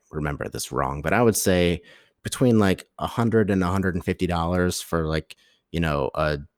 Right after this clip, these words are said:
fifteen hundred to two thousand word article. It's, like, maybe, like, ten cents a word or so, um, which is still, you know, the lower end of things. Uh, and again, this is still, like, you know,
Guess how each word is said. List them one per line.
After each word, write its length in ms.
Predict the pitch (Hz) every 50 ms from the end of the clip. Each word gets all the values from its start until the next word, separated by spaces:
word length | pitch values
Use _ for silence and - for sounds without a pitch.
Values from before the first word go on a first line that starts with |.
| _ _ _ - _
fifteen 920 | - - 92 87 - - - - 90 82 82 82 82 80 82 80 80 76
hundred 340 | 78 87 85 85 85 80 78
to 80 | 78 76
two 140 | - 87
thousand 340 | 82 - 69 71 71 76 64
word 140 | 71 71 71
article. 400 | 71 65 65 76 - - 73 76
It's, 120 | - -
like, 160 | - 90 - -
maybe, 280 | - 85 - 104 92
like, 160 | 78 76 -
ten 180 | - - 87 76
cents 260 | - - 76 73 -
a 80 | 78 69
word 240 | 57 - - 67 -
or 80 | 64
so, 360 | - - - - - 78 - _ _ - - - - _ -
um, 280 | - 85 80 76 78
which 200 | 82 98 98 -
is 120 | 98 90 -
still, 560 | - - 131 113 98 90 87 85 85 80 - _ -
you 100 | 101 92
know, 180 | 80 78 71 - _ _ _ _ _ _ _ _ _ _ _ _ _ _ _ _ _ _ _ _ _ _ _ _ _ _ -
the 140 | 95 107
lower 340 | 95 92 98 98 92 85 80
end 260 | - - 73 69 -
of 100 | - -
things. 440 | - - - - 69 69 - - - _ - - - _ _ _
Uh, 240 | - 73 78 76 76 -
and 140 | - 98 98
again, 200 | 92 82 87 85
this 160 | 87 87 -
is 80 | - 82
still, 180 | - - 92 85
like, 160 | 82 82 -
you 80 | 82
know, 160 | 80 76 76